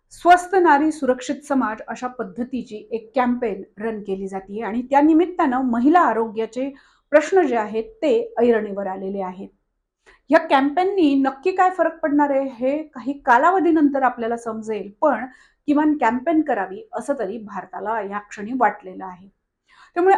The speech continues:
अशा कॅम्पेन बद्दल तुम्हाला काही माहिती आहे का आणि ती माहिती कुठनं मिळतीये हेही आम्हाला नक्की कळवा. कारण आपलं राज्य असेल, प्रशासन असेल, हे अशा पद्धतीचे कॅम्पेन आखतात,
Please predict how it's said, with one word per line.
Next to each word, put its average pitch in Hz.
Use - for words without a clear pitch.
अशा 262
कॅम्पेन 320
बद्दल 285
तुम्हाला 285
काही 311
माहिती 285
आहे 254
का 254
आणि 254
ती 269
माहिती 262
कुठनं 302
मिळतीये 208
हेही 196
आम्हाला 208
नक्की 196
कळवा. 185
कारण 277
आपलं 254
राज्य 240
असेल, 247
प्रशासन 311
असेल, 190
हे 262
अशा 240
पद्धतीचे 220
कॅम्पेन 254
आखतात, 233